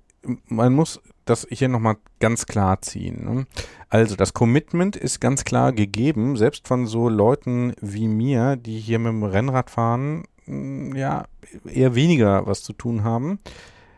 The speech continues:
Bisher noch nicht auf dem Rennrad saßen. Ich, also das hat jetzt unter anderem dieses Event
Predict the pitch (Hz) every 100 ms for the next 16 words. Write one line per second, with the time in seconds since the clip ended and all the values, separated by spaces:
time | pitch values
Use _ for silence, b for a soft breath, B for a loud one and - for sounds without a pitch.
0 | B B B _ - 110 123 143 151 120
1 | 135 - 127 120 110 110 127 120 113 127
2 | 143 147 - 113 117 117 - 151 - 151
3 | - - 135 - - 151 185 - 131 139
4 | 107 123 135 139 143 - 123 113 123 98
5 | 160 -